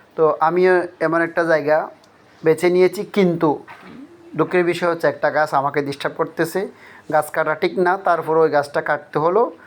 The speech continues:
উপকারের জন্য। একটা গাছ কেটে আমি অনেকগুলা গাছ উঠাবো ইনশাল্লাহ, সেই লক্ষ্যে এই গাছটা কাটলাম।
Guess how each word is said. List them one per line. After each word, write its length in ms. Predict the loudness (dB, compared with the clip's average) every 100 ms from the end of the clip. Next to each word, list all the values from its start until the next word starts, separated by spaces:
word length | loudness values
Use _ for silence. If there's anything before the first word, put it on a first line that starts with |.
| -20 -12
উপকারের 460 | -4 0 0 -2 -2
জন্য। 320 | -4 -4 -10 -6
একটা 280 | -6 -2 0
গাছ 240 | 0 -2
কেটে 260 | -2 0 0
আমি 200 | 0 2
অনেকগুলা 600 | 2 2 0 0 0 2
গাছ 240 | 0 -4
উঠাবো 240 | -2 -2 -2
ইনশাল্লাহ, 460 | -6 -2 0 0 -4 -20 -20 -14
সেই 300 | -4 0 2
লক্ষ্যে 320 | 2 0 0
এই 60 | 2
গাছটা 300 | 0 -2 -2
কাটলাম। 440 | -2 -4 -8 -10